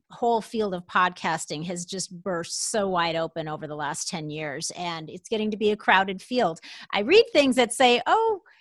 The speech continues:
it's still wide open, there's still plenty of room," and, and that may be true, but I think, um, it's getting crowded, and I think, uh, y-, y-, it's so important what you just said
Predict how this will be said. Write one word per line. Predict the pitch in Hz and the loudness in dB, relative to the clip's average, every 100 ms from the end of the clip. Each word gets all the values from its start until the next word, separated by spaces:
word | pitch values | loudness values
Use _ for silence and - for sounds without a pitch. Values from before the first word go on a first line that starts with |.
| - | -2
it's | 311 - | -2 0
still | - 415 370 | 4 6 6
wide | 349 370 381 | 8 6 8
open, | 359 370 370 349 | 6 6 2 -2
there's | 320 | -2
still | - 370 359 | -2 -2 -2
plenty | - 339 339 339 | 0 0 0 -2
of | 302 | 0
room," | 320 339 339 - | 2 2 0 0
and, | 311 330 - | 0 0 -2
and | 269 277 | 2 6
that | 349 349 | 6 6
may | 349 349 | 0 0
be | 269 247 | 0 -4
true, | - 403 294 202 | -4 0 0 0
but | 185 226 | 0 0
I | 226 233 | 0 -2
think, | - 294 285 262 _ - - - - | -4 -4 -4 -8 _ -20 -20 -16 -2
um, | 226 214 214 208 208 _ _ _ | 4 4 4 -2 -8 _ _ _
it's | 349 - | -6 2
getting | 415 466 466 | 4 4 4
crowded, | - 208 190 180 233 - _ - | 10 10 10 4 -2 -8 _ -2
and | 262 254 | 0 0
I | 254 | -2
think, | 254 311 311 277 | -4 -4 -4 0
uh, | 240 226 214 180 170 _ - | 2 4 4 0 -14 _ -12
y-, | 233 - | -12 -12
y-, | 220 240 - | -16 -18 -8
it's | 254 - | -4 2
so | - 294 269 | 6 8 8
important | 220 - 269 214 180 196 | 4 2 2 2 -4 -6
what | 220 185 | -6 -4
you | 226 | -2
just | 226 208 | -4 -2
said | 240 208 190 | 0 0 -2